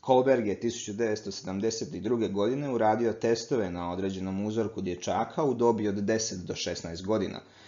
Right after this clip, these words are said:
i na osnovu njihovih odgovora na određene etičke misaone eksperimente opisao je da prva faza moralnog razvoja vezana za poslušnost i kaznu, odnosno ponašanje vezano za izbjegavanje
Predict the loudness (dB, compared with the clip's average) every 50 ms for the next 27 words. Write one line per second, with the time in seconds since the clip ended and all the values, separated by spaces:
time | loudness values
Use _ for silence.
0 | -20 -16 -6 -2 0 2 2 2 0 0 0 0 2 2 0 0 2 2 2 2
1 | 2 2 0 0 2 2 4 4 6 4 4 4 4 4 4 4 4 2 0 0
2 | 0 -2 -2 -2 -4 -4 -8 -10 -4 -2 -2 -2 0 0 -2 -2 -2 -2 -4 -4
3 | -6 -6 -8 -8 -8 -6 -4 -4 -4 -4 -6 -6 -6 -2 0 0 0 0 -4 -12
4 | -16 -18 -10 -4 -4 -4 0 2 2 2 2 2 0 2 4 6 6 6 4 2
5 | 0 2 2 4 4 4 4 6 6 6 6 6 6 4 6 6 8 8 6 6
6 | 4 2 2 2 2 2 2 2 2 2 2 2 2 0 2 4 6 6 6 4
7 | 2 -2 -4 -4 -8 -8 -6 0 2 2 2 2 0 -2 -2 -2 -4 -4 -4 -4
8 | -6 -2 4 6 6 6 6 2 -4 -10 -14 -20 _ -20 -20 -2 _ 6 8 8
9 | 8 4 2 -2 -4 -4 -4 -2 -2 0 0 0 0 0 0 0 0 0 2 2
10 | 2 2 2 0 0 0 -2 -2 -2 -2 -2 -2 -4 -2 0 0 2 2 2 2
11 | 0 -2